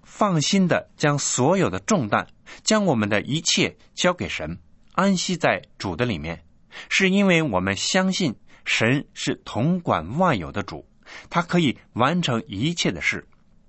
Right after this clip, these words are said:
他坐着为王，主会实行他的大能，完成所有的事。第二个教训呢，就是门徒舍己的态度。当我们侍奉神的时候，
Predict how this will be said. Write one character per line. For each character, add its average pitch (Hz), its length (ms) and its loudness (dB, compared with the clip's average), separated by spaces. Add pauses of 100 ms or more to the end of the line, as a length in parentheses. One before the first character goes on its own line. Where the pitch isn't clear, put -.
(800)
他 120 160 -2
坐 196 260 2
着 - 300 -2
为 113 180 0
王， 87 260 -2 (480)
主 131 200 2
会 165 180 2
实 143 180 0
行 117 280 0 (120)
他 - 200 -4
的 101 80 -2
大 135 240 -2
能， 80 180 -8 (300)
完 135 260 0
成 110 220 -2 (140)
所 113 380 -2
有 131 140 -2
的 82 80 -12
事。 - 240 -6 (2000)
第 233 140 2
二 214 160 2
个 151 100 2
教 135 220 2
训 123 160 0
呢， 101 160 -2 (280)
就 165 160 2
是 127 320 0 (140)
门 170 320 2
徒 147 380 -2
舍 - 440 2
己 110 160 -4
的 71 120 -6
态 - 240 -2
度。 - 200 -8 (2000)
当 220 180 2
我 180 80 4
们 139 320 4
侍 190 240 2
奉 170 200 2
神 101 180 0
的 117 80 2
时 - 160 -6
候， - 240 -4